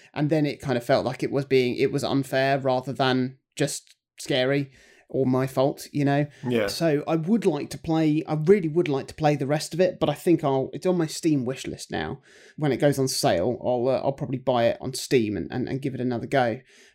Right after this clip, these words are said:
Speaker 1: But I was actually really enjoying it. I mean, I was curled up in the corner of my sofa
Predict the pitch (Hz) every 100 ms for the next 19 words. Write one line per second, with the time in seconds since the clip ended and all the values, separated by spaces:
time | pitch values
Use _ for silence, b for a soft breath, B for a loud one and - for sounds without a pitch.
0 | - 143 131 - 190 262 269 147 127 -
1 | 139 143 147 170 226 127 95 - 180 180
2 | 170 165 - 208 180 156 151 151 151 170
3 | 160 147 147 147 131 131 139 120 - 110